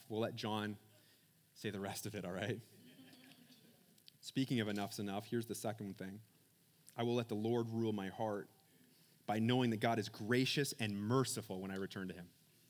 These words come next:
Okay, gracious and merciful. Okay, so next up for Hezekiah was,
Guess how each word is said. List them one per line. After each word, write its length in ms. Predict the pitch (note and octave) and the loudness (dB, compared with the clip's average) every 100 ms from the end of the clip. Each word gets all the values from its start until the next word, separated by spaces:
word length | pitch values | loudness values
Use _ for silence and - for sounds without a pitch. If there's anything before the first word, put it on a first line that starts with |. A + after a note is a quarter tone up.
| - - _ _ - | -20 -20 _ _ -2
Okay, 120 | D3 | 0
gracious 380 | D#3 F3+ D3+ D#3+ | 2 2 2 4
and 120 | D3+ | 4
merciful. 520 | D3+ D#3 D3 B2+ A2 - - - - | 4 2 0 0 -2 -6 -20 -20 -14
Okay, 160 | - D#3 | 0 2
so 100 | D3+ | 6
next 240 | E3 F#3 | 6 8
up 140 | F#3+ D#3+ | 6 6
for 80 | E3 | 6
Hezekiah 560 | E3+ D#3 D#3 D3+ F#3 | 6 4 6 8 8
was, 360 | D#3+ D3+ C#3 | 8 8 6